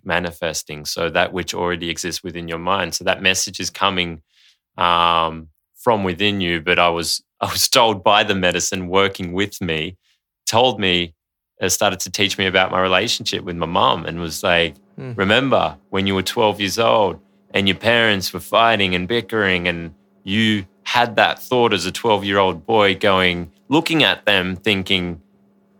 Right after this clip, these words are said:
Speaker 1: 'Well, fuck, I'm gonna have to do this thing called life myself.'
Speaker 2: Mm.
Speaker 1: Uh, if they're doing all of, like, I'm just gonna have to do this myself."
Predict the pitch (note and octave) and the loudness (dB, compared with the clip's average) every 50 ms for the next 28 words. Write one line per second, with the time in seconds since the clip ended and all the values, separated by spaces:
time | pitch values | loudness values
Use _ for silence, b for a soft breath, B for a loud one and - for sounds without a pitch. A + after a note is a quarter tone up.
0 | _ _ _ _ _ _ _ - - - D3 D#3+ D#3 C3 - - - - _ _ | _ _ _ _ _ _ _ -16 -6 0 2 2 2 2 -2 -6 -16 -20 _ _
1 | _ _ _ _ _ _ _ _ _ _ _ _ _ _ _ _ _ _ _ _ | _ _ _ _ _ _ _ _ _ _ _ _ _ _ _ _ _ _ _ _
2 | _ A#2+ C#3 D3+ C#3+ B2+ - - - F#2+ A2 A2 G#2 F#2+ F#2 - - - A2+ G#2+ | _ 0 2 4 4 2 0 -2 -4 0 2 2 2 2 2 2 2 2 2 0
3 | G2+ G#2 G#2 G2 E2+ G2+ F#2 F2+ - - F#2+ F#2+ - - G3+ A3 G3+ G#2+ F2 - | 2 2 2 2 4 4 4 2 2 0 -2 -2 2 4 4 4 4 4 0 -4
4 | - - - _ _ _ _ C3 B2+ B2+ B2 A#2 A2 G#2+ G#2 - _ _ _ _ | -12 -18 -20 _ _ _ _ -8 -6 -6 -4 -6 -6 -8 -12 -16 _ _ _ _
5 | _ _ A#2+ A#2 G#2+ G#2 G2+ G2 F#2+ G2 F#2+ - - B2 G#2 - - D#3 D#3+ - | _ _ 2 4 4 6 6 6 4 4 2 2 0 -2 -2 2 4 4 4 4
6 | - D3 D#3+ E3 E3+ E3+ D#3 D3+ C#3+ C3+ C3 A2 - A2 A2 - - E3 E3 D#3 | 4 4 4 6 4 4 4 4 4 4 2 0 0 -2 -2 2 2 2 2 2
7 | C#3+ - E3 C3+ A#2+ A#2+ - - A2+ F#2 A#2+ A#2 A2 G#2+ G2 - A2 G#2 F#2+ - | 2 2 2 2 2 0 -2 -6 -4 0 0 2 2 2 0 0 0 0 0 0
8 | - - D2 D#3 - - | 2 2 4 2 2 0